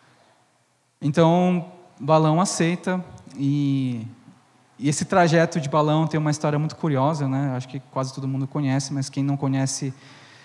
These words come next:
é, leia depois. É uma história muito curiosa mesmo, que Deus faz uma jumenta falar, né? Mas enfim, Balaão então chega, é, no território de Balaque,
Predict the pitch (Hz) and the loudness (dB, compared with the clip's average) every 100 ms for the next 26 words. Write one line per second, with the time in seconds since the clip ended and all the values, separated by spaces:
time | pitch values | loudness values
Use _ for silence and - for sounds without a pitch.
0 | - _ - 127 123 120 113 123 139 139 | -20 _ -12 -6 -2 -2 -2 0 2 2
1 | 139 139 143 143 139 - - 127 135 139 | 0 0 2 2 -2 -6 -6 -6 -4 -2
2 | 131 139 - 135 127 131 123 131 139 131 | -2 -4 -2 -2 0 0 0 0 -2 -6
3 | 131 127 123 123 117 - - 120 131 139 | -6 -6 -4 -4 -6 -12 -20 -8 0 2
4 | 143 - 139 131 127 135 131 127 135 127 | 2 0 0 0 2 2 2 2 2 0
5 | 123 123 127 117 117 - 117 110 110 107 | -2 -4 -6 -6 -6 -4 -2 -2 -6 -10
6 | - - - _ _ - - 123 - - | -18 -20 -20 _ _ -14 -10 -10 -14 -20
7 | - - _ _ _ _ - 180 214 170 | -20 -20 _ _ _ _ 0 2 4 2
8 | 117 110 135 147 170 175 185 180 180 - | 2 -4 2 4 4 4 2 0 -2 -2
9 | 165 170 196 214 - - - 139 123 120 | 0 0 -2 -4 -8 -20 -14 -10 -6 -6
10 | 110 120 127 139 135 131 131 151 170 147 | -8 -8 -4 -4 -2 -4 -4 -2 -2 -2
11 | 156 160 | -4 -10